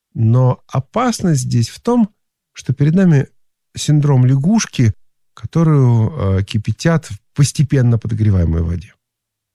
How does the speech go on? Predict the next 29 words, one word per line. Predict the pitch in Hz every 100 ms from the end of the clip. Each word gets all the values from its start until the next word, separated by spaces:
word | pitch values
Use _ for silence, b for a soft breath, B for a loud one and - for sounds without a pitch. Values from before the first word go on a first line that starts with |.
| _ _ _
Человек, | - - 104 139
вставая | - 110 123 190 156
на |
этот | 117 107 107
путь, | 220 226 - _ _ _ _ -
не | 113 175
понимает, | 156 143 135 143 196 190 -
к |
чему | - - 135 151
этот | 147 120
путь | - 127
на | 117
самом | 101 90 85
деле | 73 67
ведёт. | 71 82 - - _ _ _ _ _ _ _ _
Ему | - 87 107
кажется, | 135 127 110
что, | - - 107 101 _ _ _ _ _
ну | - 156
да, | 107 165 175
есть, | 80 120 143 - - -
может | - 60
быть, | 71
какие-то | 80 - 80 -
проблемы, | 87 80 127 220 202 92 _ _ _ _ _ -
но | 120 160
уж | 151 - - _ -
он-то | 269 294 202 - 101
разберётся, | 107 98 101 120 226 240 - -